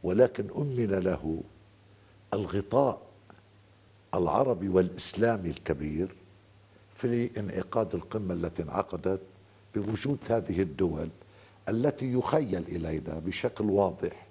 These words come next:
أن دورها كان لم يكن دورا مركزيا إذا استثنينا مصر التي لا شك أنها في عمق الاتفاق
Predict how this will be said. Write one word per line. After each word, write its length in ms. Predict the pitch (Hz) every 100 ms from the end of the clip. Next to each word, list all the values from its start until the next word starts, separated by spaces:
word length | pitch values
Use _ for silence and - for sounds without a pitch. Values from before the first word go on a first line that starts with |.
| - - - - -
أن 260 | 135 131
دورها 420 | 123 165 151 107 117
كان 280 | - 139
لم 200 | 135 131
يكن 300 | 135 - 113
دورا 320 | 92 117 104 92
مركزيا 840 | 92 - 95 80 101 90 92 90 - - - - - -
إذا 180 | 135 101
استثنينا 720 | - - 95 - 104 87 85
مصر 360 | 104 - - - - - - - - - -
التي 360 | 101 120 -
لا 120 | 110 113
شك 400 | - 120 - -
أنها 300 | 107 98 92
في 220 | - 98
عمق 360 | - 123 95 -
الاتفاق 800 | - - - - 65 65 -